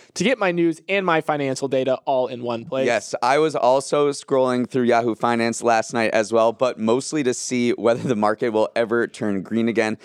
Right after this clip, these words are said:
Speaker 2: It's in a bad place. I'll tell you what, uh, Yahoo Finance is a great, uh, place to spend a couple of minutes before bed, way better than TikTok,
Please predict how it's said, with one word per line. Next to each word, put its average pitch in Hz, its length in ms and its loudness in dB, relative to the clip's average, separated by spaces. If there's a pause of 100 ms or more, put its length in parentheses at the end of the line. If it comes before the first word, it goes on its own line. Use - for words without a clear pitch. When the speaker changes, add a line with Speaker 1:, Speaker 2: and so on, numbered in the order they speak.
(240)
Speaker 2:
It's - 140 -8
in 160 120 2
a 139 60 0
bad 117 300 2
place. 101 360 0
I'll 120 100 0
tell 143 140 0
you 135 100 2
what, 110 260 0 (260)
uh, 117 280 2
Yahoo 139 260 2
Finance 123 400 -2
is 117 120 -4
a 120 40 2
great, 117 460 0
uh, 110 220 2
place 113 300 -2
to 110 100 -8
spend 117 260 -2
a 104 40 0
couple 120 260 2
of 113 60 -2
minutes 117 280 -2
before 110 340 0
bed, 107 260 0
way 123 240 2
better 160 180 0
than 117 160 -2
TikTok, 101 460 -2